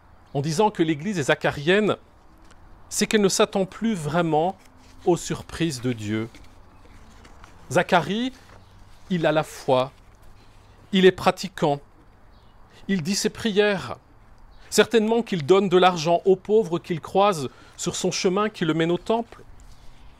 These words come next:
Il est aussi un mari fidèle, attentionné, même si Luc nous le rappelle, pour leur couple, il n'y a pas eu la joie d'avoir des enfants. Toutes ces qualités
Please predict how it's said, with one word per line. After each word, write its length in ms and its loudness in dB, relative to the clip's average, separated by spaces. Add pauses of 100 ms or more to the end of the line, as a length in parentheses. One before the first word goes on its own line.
(400)
Il 120 -2
est 140 -2
aussi 360 0
un 60 4
mari 280 0
fidèle, 580 0
attentionné, 840 -2 (840)
même 180 0
si 320 -6
Luc 300 -4
nous 100 0
le 60 2
rappelle, 420 0
pour 220 -8
leur 200 0
couple, 400 -6 (600)
il 100 0
n'y 80 0
a 60 2
pas 140 -2
eu 100 -2
la 120 2
joie 320 2
d'avoir 400 0
des 220 -4
enfants. 400 -6 (1700)
Toutes 140 -8
ces 120 0
qualités 680 -2